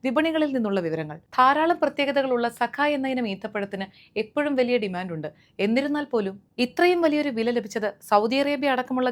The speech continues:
ഗൾഫ് രാജ്യങ്ങളിൽ ഈത്തപ്പഴ വ്യവസായം ലാഭകരമാകുന്ന ഒരു പ്രവണതയെ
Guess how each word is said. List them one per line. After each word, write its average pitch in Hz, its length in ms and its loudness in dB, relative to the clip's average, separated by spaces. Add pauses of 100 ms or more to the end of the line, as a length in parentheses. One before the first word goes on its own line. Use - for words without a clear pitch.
ഗൾഫ് 302 300 0
രാജ്യങ്ങളിൽ 233 420 -2 (400)
ഈത്തപ്പഴ 339 400 4 (100)
വ്യവസായം 254 500 2 (180)
ലാഭകരമാകുന്ന 269 920 4 (140)
ഒരു 233 180 2
പ്രവണതയെ 220 480 -2